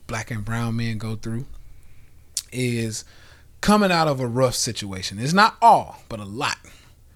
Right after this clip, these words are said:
We come, you know, both of us come from pretty rough areas, um, from Nashville, Tennessee. We come from, you know, what people would call inner city or the hood, right?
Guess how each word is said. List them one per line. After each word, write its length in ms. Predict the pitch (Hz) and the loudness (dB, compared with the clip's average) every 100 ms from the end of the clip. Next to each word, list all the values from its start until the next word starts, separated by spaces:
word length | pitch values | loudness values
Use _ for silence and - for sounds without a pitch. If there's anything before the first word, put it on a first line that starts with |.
| - - | -10 -4
We 120 | 185 | -2
come, 340 | 226 196 160 | -2 -6 -6
you 80 | 214 | -6
know, 80 | 127 | 0
both 240 | 143 190 | 4 4
of 120 | 170 156 | 4 0
us 140 | 151 | 0
come 220 | - 139 | -2 -4
from 540 | - 131 123 117 113 - - - - | -4 -4 -2 -4 -6 -10 -20 -16 -2
pretty 260 | 160 170 | 0 2
rough 260 | 175 156 160 | 2 2 0
areas, 600 | - 117 113 127 160 - - - - - - - | -2 -4 -4 -6 -10 -14 -18 -20 -20 -20 -20 -12
um, 680 | 117 113 113 113 113 117 147 - - - - | -6 -4 -4 -6 -8 -10 -14 -20 -20 -20 -20
from 200 | - 117 | -10 -6
Nashville, 380 | 117 110 - 127 | -4 -4 -6 -6
Tennessee. 440 | - 127 - 123 | -4 -4 -6 -8
We 140 | 117 123 | -10 -8
come 220 | 131 123 | -8 -8
from, 360 | 127 120 117 151 | -6 -8 -8 -6
you 100 | 135 | -6
know, 100 | 113 | -6
what 240 | 117 113 | -8 -8
people 340 | - 123 123 | -10 -8 -8
would 160 | 117 117 | -10 -12
call 360 | 113 110 113 87 | -12 -12 -12 -10
inner 260 | 117 117 110 | -6 -6 -4
city 360 | - 113 113 | -6 -6 -8
or 300 | - 101 95 - - | -8 -12 -12 -16 -16
the 180 | 101 90 | -12 -12
hood, 840 | - - 107 107 110 113 123 139 - - - - - - - | -12 -16 -14 -12 -10 -8 -6 -8 -8 -20 -20 -20 -20 -20 -12
right? 320 | 98 120 | -10 -10